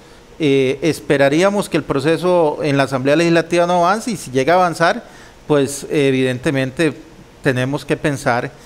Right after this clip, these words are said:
qué acciones nos corresponden y tomar decisiones de conformidad con el mayor interés del país.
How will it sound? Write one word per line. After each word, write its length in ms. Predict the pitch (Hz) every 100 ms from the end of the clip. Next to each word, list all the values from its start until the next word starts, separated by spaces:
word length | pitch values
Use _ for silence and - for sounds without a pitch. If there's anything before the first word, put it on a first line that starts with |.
| - - -
qué 160 | - 143
acciones 560 | 147 - 151 139 139 139
nos 160 | 139
corresponden 680 | - 160 175 - 143 214 269
y 320 | 143 160 175 -
tomar 300 | 127 117 120
decisiones 720 | 135 127 117 127 120 127 123 - - - -
de 160 | 131 131
conformidad 720 | 147 135 143 143 131 123 131 -
con 260 | 135 139 151
el 120 | 139
mayor 340 | 123 120 131 135
interés 480 | 131 131 117 120
del 100 | 120
país. 500 | 101 113 120 - -